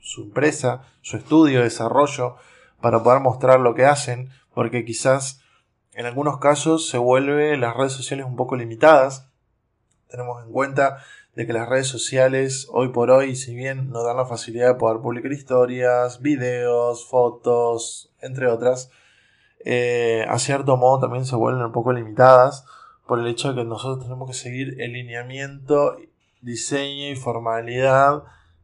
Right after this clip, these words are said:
que nos exige una red social, porque es qué contenido se va a publicar,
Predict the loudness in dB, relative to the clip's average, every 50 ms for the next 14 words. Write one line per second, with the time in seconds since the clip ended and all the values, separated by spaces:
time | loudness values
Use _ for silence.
0 | _ _ -6 -4 -2 0 0 0 -2 -4 -8 -8 -8 -8 -8 -8 -10 -10 -10 -10
1 | -10 -10 -10 -10 -12 -12 -10 -10 -10 -10 -10 -10 -14 -16 _ _ _ -16 -14 -10
2 | -8 -8 -6 -6 -8 -10 -10 -12 -10 -8 -2 0 2 2 2 0 -6 -10 _ _
3 | _ _ _ _ _ -2 2 2 2 2 0 -10 -14 -12 -8 -6 -6 -6 -8 -10
4 | _ -4 -2 -2 -2 -4 -6 -14 _ _ _ _ _ _ _ _ _ _ _ -4
5 | -2 0 4 6 6 6 6 6 6 6 6 4 2 2 6 6 6 6 4 0
6 | -2 -2 -2 0 2 2 2 2 0 -4